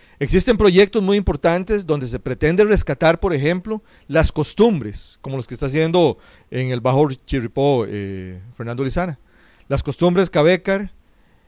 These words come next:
para que la, las poblaciones Cabécar se identifiquen con sus antecesores y sobre todo aprendan más de su lengua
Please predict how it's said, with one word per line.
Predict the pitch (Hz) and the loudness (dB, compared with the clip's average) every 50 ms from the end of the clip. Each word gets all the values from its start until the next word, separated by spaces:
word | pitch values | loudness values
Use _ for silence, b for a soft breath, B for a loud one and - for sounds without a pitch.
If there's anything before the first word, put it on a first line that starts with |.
| _ _ _ | _ _ _
para | - 147 156 151 | -2 0 0 2
que | 135 160 160 | 2 2 2
la, | 151 156 156 156 - | 2 2 0 0 -2
las | 160 151 139 - | -2 -2 -2 0
poblaciones | - 160 156 151 135 131 180 208 233 233 - | 0 0 0 0 0 2 2 2 2 2 0
Cabécar | - 233 226 226 220 214 190 240 226 - - _ _ _ _ _ _ _ _ _ - | 0 2 4 4 4 4 4 2 0 0 -2 _ _ _ _ _ _ _ _ _ -4
se | - - 185 180 | 2 4 6 6
identifiquen | 175 175 185 190 180 156 - - 151 131 160 214 254 220 - 277 277 277 285 294 - _ _ _ _ _ - | 6 6 6 4 4 0 0 -2 -2 0 0 -2 -2 -2 -4 -4 -6 -6 -6 -10 -16 _ _ _ _ _ -6
con | - 160 143 | -4 -4 -2
sus | 139 160 156 156 | -2 -2 -2 -2
antecesores | 151 139 - 139 127 131 117 185 196 208 233 262 247 - - b b b b b b b | -2 -4 -4 -8 -8 -6 -2 0 0 0 0 -2 -6 -12 -18 b b b b b b b
y | b 156 | b -2
sobre | 139 156 160 143 | 0 2 2 2
todo | 135 - 165 185 214 220 - - | 2 2 4 4 4 2 -2 -6
aprendan | 143 - _ - 185 190 214 233 220 175 151 135 | -12 -8 _ -2 0 2 2 0 0 -2 -4 -4
más | 135 139 151 147 | -4 -4 -4 -4
de | 175 160 | -4 -6
su | - 151 | -4 -4
lengua | 135 143 151 165 165 156 180 185 - | -4 -2 -4 -4 -4 -6 -8 -8 -8